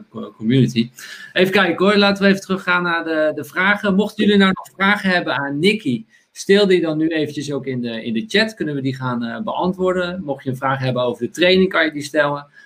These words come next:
Mocht je een vraag hebben nog over het verhuren of iets dergelijks, eh, stel die dan ook in de, in de chat. Ik zie inderdaad bij, eh, Mandy, Mandy vroeg zich inderdaad ook af, eh,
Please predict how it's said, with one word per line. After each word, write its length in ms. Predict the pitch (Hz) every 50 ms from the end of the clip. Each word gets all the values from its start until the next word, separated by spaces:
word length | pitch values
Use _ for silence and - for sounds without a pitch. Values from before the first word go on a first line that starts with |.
| _ _
Mocht 200 | - 131 131 135
je 60 | 135
een 60 | 131
vraag 300 | 131 - 139 139 139 131
hebben 240 | 131 127 127 123 127
nog 140 | 123 120 -
over 300 | 123 120 120 110 110 113
het 140 | 113 - -
verhuren 680 | - 165 180 175 170 175 175 175 170 160 156 151 139
of 140 | 123 120 131
iets 160 | 135 131 127
dergelijks, 600 | 135 139 139 139 135 - 131 127 127 127 - - _ - - - _ _ _
eh, 160 | - 120 123
stel 300 | 123 - - 139 139 135
die 120 | 131 131 123
dan 200 | 123 120 117 -
ook 180 | 151 156 156
in 180 | 165 160 147 147
de, 280 | 143 143 139 139 131 131
in 100 | 135 131
de 120 | 131 127
chat. 400 | 131 - 160 165 175 165 - - _ _ - - _ _ _ _
Ik 160 | - 143 139
zie 140 | - 190 185
inderdaad 400 | 170 175 170 170 175 175 170 147
bij, 360 | 160 156 151 147 147 143 131
eh, 260 | 139 139 135 135 139
Mandy, 480 | 151 156 170 185 190 196 196 185 165 160
Mandy 340 | 165 165 165 170 170 170
vroeg 200 | - - 165 143 135
zich 140 | 160 151 -
inderdaad 380 | 156 147 139 135 139 139 135
ook 160 | 139 139 131
af, 300 | - 131 135 131 135 -
eh, 200 | 127 123 120 120